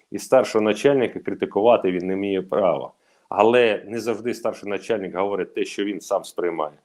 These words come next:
а за нього говорять там різні радники, е, там ще інші люди. Ми не чуємо безпосередньо те, що безпосередньо стосується армії, щоб говорив президент. Загальні фрази,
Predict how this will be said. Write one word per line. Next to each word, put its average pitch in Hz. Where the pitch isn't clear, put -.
а 87
за 92
нього 101
говорять 90
там 85
різні 101
радники, 151
е, 98
там 82
ще 156
інші 135
люди. 123
Ми 117
не 127
чуємо 127
безпосередньо 101
те, 123
що 104
безпосередньо 101
стосується 101
армії, 123
щоб 92
говорив 92
президент. 90
Загальні 156
фрази, 170